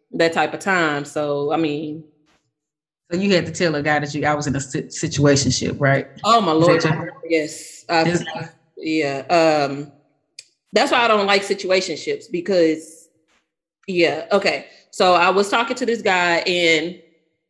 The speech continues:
Speaker 1: I, I wasn't ready for anything serious because, like, I was trying to work on myself, trying to better myself,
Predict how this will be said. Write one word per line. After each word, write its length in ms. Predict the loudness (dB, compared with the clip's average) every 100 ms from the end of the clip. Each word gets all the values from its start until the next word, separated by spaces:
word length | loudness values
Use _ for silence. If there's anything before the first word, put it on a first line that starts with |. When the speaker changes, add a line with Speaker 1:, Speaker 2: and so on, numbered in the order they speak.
| _ _ _
Speaker 1:
I, 120 | 0 0
I 220 | 2 2
wasn't 340 | 4 2 2
ready 240 | 0 0 -2
for 120 | -2
anything 500 | -2 -4 -4 -2 -2
serious 600 | 0 2 2 0 0 -4
because, 480 | -8 -2 4 4 4
like, 260 | 2 2 2
I 120 | -2
was 160 | -4 -4
trying 180 | -2
to 60 | 0
work 220 | 0 0
on 80 | -4
myself, 420 | -8 0 2 2
trying 140 | 0 -2
to 40 | 0
better 180 | 0
myself, 640 | -2 -4 2 4 4 0